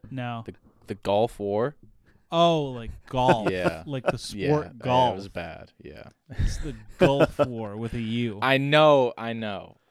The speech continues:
Speaker 1: I don't think
Speaker 2: I
Speaker 1: you do
Speaker 2: know.
Speaker 1: because
Speaker 2: I
Speaker 1: you
Speaker 2: knew
Speaker 1: thought,
Speaker 2: it was golf. I
Speaker 1: dude,
Speaker 2: knew
Speaker 1: you
Speaker 2: it was
Speaker 1: literally
Speaker 2: the Gulf
Speaker 1: just
Speaker 2: War.
Speaker 1: thought that in the middle of the war, Tiger Woods was there playing golf.
Speaker 2: Imagine
Speaker 1: That's what
Speaker 2: if he
Speaker 1: you
Speaker 2: was
Speaker 1: thought.
Speaker 2: there. Yeah, that's, that's what I thought per
Speaker 1: Yeah.
Speaker 2: capita. Yeah.
Speaker 1: Yeah, in Kuwait.
Speaker 2: Ku-, in Kuwaita.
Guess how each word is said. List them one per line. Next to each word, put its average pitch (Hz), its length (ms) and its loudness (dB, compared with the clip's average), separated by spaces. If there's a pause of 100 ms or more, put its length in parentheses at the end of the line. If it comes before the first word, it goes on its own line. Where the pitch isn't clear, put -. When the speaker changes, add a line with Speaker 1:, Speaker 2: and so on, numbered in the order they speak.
Speaker 1:
I 156 120 -10
don't 247 160 -8
think 262 160 -10
Speaker 2:
I 214 60 -2
Speaker 1:
you 190 40 -4
do 214 160 -2
Speaker 2:
know. 196 60 -2
Speaker 1:
because 139 300 -8
Speaker 2:
I 156 100 2
Speaker 1:
you 156 100 0
Speaker 2:
knew 175 120 4
Speaker 1:
thought, 180 200 8
Speaker 2:
it 165 40 8
was 139 120 2
golf. 101 320 0 (140)
I 120 100 2
Speaker 1:
dude, 131 100 0
Speaker 2:
knew 135 100 2
Speaker 1:
you 151 60 4
Speaker 2:
it 180 40 2
was - 120 4
Speaker 1:
literally 226 360 4
Speaker 2:
the 226 80 2
Gulf - 20 -14
Speaker 1:
just 190 220 -2
Speaker 2:
War. - 80 -12
Speaker 1:
thought 185 360 -4
that 165 220 -8
in 151 120 -4
the 147 80 -4
middle 151 340 -2
of 143 140 -6
the 147 80 -6
war, 135 340 -4
Tiger 139 440 -4
Woods 127 320 0
was 127 180 -2
there 131 180 -2
playing 120 420 -6
golf. 107 320 -10 (100)
Speaker 2:
Imagine 107 200 2
Speaker 1:
That's 135 100 -2
what 185 60 2
Speaker 2:
if 175 60 -2
he - 80 -2
Speaker 1:
you 151 100 0
Speaker 2:
was 98 140 0
Speaker 1:
thought. 135 200 2
Speaker 2:
there. 131 240 -4 (160)
Yeah, 98 220 -4
that's, - 440 -12 (140)
that's - 160 -10
what 107 80 -8
I 95 140 -6
thought 95 320 -4
per 95 100 -2
Speaker 1:
Yeah. 120 220 -8
Speaker 2:
capita. - 320 -10 (560)
Yeah. 95 100 -12
Speaker 1:
Yeah, 87 260 -10 (280)
in 131 120 -14
Kuwait. 107 440 -12 (1120)
Speaker 2:
Ku-, - 140 -12
in 95 120 -14
Kuwaita. 82 680 -10